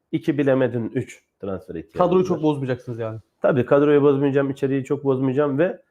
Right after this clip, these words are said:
Speaker 1: karakter olarak da bizim oyuncu grubunun benimseyeceği, bizlerin benimseyeceği ve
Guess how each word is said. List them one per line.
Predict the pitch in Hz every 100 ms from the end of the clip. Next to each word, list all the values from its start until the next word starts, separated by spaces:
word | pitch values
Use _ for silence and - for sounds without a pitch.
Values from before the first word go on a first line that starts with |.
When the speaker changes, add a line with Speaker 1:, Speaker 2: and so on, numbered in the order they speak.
| _ _
Speaker 1:
karakter | _ 110 135 135
olarak | 175 151 139 139
da | 170 117
bizim | 120 165 160
oyuncu | 147 143 156
grubunun | 151 131 131 147 196 - _ _ _ -
benimseyeceği, | 120 139 139 160 147 175 190 190
bizlerin | 104 110 147 156
benimseyeceği | 160 165 - 165 175 202 202 _ _ _
ve | 135 147 -